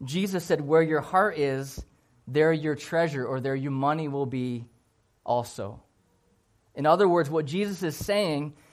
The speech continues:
is that where you put your money is the best indicator of what? Of where your heart is. Where you put your resources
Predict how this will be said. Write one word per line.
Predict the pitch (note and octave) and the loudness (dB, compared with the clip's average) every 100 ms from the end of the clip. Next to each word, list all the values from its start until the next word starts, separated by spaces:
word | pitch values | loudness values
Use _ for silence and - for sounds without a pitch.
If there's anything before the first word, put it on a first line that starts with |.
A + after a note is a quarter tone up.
| _ | _
is | C#3 | -2
that | D#3+ D3+ | 0 2
where | F3 G#3 | 4 4
you | G#3+ G#3+ | 4 -2
put | - F#3+ | 0 0
your | F#3+ | 2
money | F3 E3+ F3 D3 | 2 2 2 -2
is | D3+ | -4
the | B2+ | -2
best | C#3+ E3 E3 - | 0 2 0 -4
indicator | F3 F#3+ F#3 E3+ D3+ C#3 | -6 0 0 0 -2 -2
of | C#3 B2+ | -4 -4
what? | C3 C3 A2+ - - _ _ _ _ _ _ | -2 -2 -2 -10 -20 _ _ _ _ _ _
Of | C3 B2+ | -8 -4
where | C#3+ D3+ | 0 0
your | C#3+ | 0
heart | C#3 - C#3 C3+ | -6 0 0 0
is. | C3+ A#2 G#2+ - - _ _ _ _ _ | -6 -8 -12 -18 -20 _ _ _ _ _
Where | C#3+ F#3 | 0 4
you | G3+ A3+ | 4 2
put | G#3 A3+ | 0 0
your | G3 F#3 | 0 -4
resources | E3 F#3 F#3 - D3 C3 - A#2 B2+ - | -2 -2 -2 0 0 -2 -8 -10 -10 -16